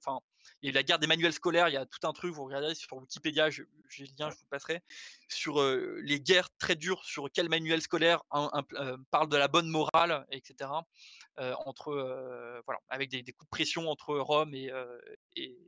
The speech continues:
et Paris. Jusqu'à ce qu'en mille neuf cent cinq, on arrive sur un truc qui est la loi de séparation de l'Église et de l'État, heu, qui est la loi de mille neuf cent cinq. Donc en gros, il y a deux grands acteurs connus qui vont travailler là-dessus, c'est Aristide Briand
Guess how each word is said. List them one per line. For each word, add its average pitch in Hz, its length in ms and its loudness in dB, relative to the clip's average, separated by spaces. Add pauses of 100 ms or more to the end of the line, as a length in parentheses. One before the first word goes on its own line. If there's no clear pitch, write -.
(120)
et 131 80 -16
Paris. 135 320 -6 (1300)
Jusqu'à 262 340 2
ce - 80 -14
qu'en 180 100 0
mille 190 100 -2
neuf 240 120 4
cent 175 80 0
cinq, 202 240 2
on 143 100 -2
arrive 160 420 2
sur - 280 -4
un 147 60 0
truc 214 260 -6
qui 180 160 0
est 214 180 2
la 139 160 2
loi 170 380 6
de 131 120 -8
séparation 175 680 -2
de 131 160 -8
l'Église 143 320 -8
et 143 60 -8
de 127 60 -16
l'État, 135 280 0 (680)
heu, 127 760 -8 (120)
qui 175 260 -4
est 185 180 -6
la 156 360 4
loi 156 300 -2
de 165 60 -6
mille 156 60 -8
neuf 147 100 -6
cent - 140 -10
cinq. 127 60 -14
Donc 131 200 -12
en 160 100 -2
gros, 175 200 4
il 160 40 -4
y 147 40 6
a 139 60 4
deux 147 160 2
grands 170 240 2
acteurs 175 300 2
connus 170 380 -2 (100)
qui - 160 -10
vont 139 160 -10
travailler 143 260 -4
là-dessus, 143 260 -2
c'est - 120 0
Aristide 143 260 -4
Briand 156 320 -2